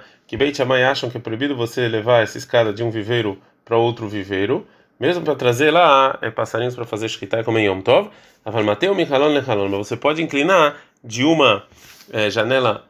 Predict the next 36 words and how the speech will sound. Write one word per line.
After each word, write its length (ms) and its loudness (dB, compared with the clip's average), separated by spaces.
pra 140 -4
outra, 260 0
e 20 -4
Beit 220 -2
Hillel, 140 -2
ele 120 -2
permite 440 -2
até 260 2
você 260 -2
pegar 520 2
essa, 500 -4
essa 200 -18
escada 500 -2
e 100 -8
levar 440 0
de 80 -12
um 80 -8
viveiro 340 -6
pra 160 -6
outro. 240 -6
A 80 -10
Gemara 380 2
acha, 300 0
por 200 -6
enquanto, 540 -4
que 100 -6
até 220 -4
Beit 280 -6
Hillel, 340 0
que, 180 -14
que, 680 -4
que 80 -12
até 180 -4
Beli-, 380 -6
Beit 280 -4
Hillel, 440 0